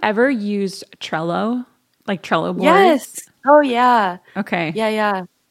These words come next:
Speaker 1: Cool.
Speaker 2: What a blast from the past. I, um, I used
Speaker 1: <laughs>
Speaker 2: Trello boards back in the day. My, um, my college internship was with a website called Game Skinny,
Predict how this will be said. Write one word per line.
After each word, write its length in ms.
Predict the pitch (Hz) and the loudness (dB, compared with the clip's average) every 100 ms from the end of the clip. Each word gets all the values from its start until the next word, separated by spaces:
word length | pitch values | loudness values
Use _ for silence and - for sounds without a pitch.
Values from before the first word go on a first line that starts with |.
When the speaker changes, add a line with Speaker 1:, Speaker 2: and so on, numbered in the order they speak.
| - | -18
Speaker 1:
Cool. 340 | - 156 - | -10 -10 -6
Speaker 2:
What 160 | 208 233 | -2 -2
a 60 | |
blast 380 | 208 190 202 - | 0 2 2 0
from 160 | 226 214 | -6 -6
the 80 | |
past. 540 | 180 190 190 185 190 - - | -6 -6 -4 -4 -8 -6 0
I, 320 | 208 220 240 | 2 2 -2
um, 380 | 226 202 196 196 269 | -2 -2 -4 -2 0
I 100 | 208 | 0
used 280 | 240 269 - | 0 -2 -2
Speaker 1:
<laughs> 0 | |
Speaker 2:
Trello 300 | 240 226 233 | -2 0 -2
boards 320 | 208 190 185 - | -2 -4 -4 -4
back 240 | 185 196 | -4 -4
in 60 | 208 | -6
the 80 | 196 | -6
day. 360 | 190 196 185 | -4 -4 -4
My, 460 | - 202 202 208 202 - | -4 -2 0 -2 -4 -6
um, 480 | 190 185 185 202 - - _ _ _ _ _ _ _ _ - | -4 -4 -4 -8 -12 -20 _ _ _ _ _ _ _ _ -6
my 160 | 226 | -6
college 420 | 226 247 233 254 | 0 2 2 0
internship 720 | - 196 214 240 226 214 185 - | -2 -4 -4 -4 -4 -4 -6 -4
was 220 | 185 180 | -10 -8
with 320 | 190 180 185 - | -6 -6 -6 -6
a 120 | 185 | -4
website 420 | 180 185 - 175 | -4 -6 -6 -10
called 260 | - 180 165 | -6 -8 -8
Game 260 | 165 175 | -8 -6
Skinny, 600 | 202 - 226 233 262 285 | -6 -6 -4 0 0 -2